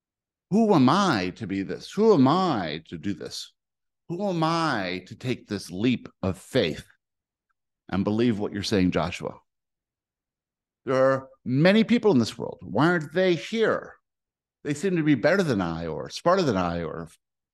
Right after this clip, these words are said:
more talented, or more educated,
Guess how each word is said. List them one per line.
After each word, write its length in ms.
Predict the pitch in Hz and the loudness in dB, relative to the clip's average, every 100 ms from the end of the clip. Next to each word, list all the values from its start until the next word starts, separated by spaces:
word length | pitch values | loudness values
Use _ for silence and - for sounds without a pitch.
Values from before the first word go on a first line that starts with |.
| _ _ _ _ | _ _ _ _
more 140 | 113 110 | -6 -4
talented, 760 | - 185 208 214 156 110 85 | -4 -4 0 0 0 -4 -4
or 440 | 85 82 80 90 _ _ _ _ _ _ _ _ - | -4 -4 -6 -10 _ _ _ _ _ _ _ _ -2
more 200 | 120 117 | 2 4
educated, 680 | 196 196 - 107 90 - | 4 2 -4 -4 -6 -8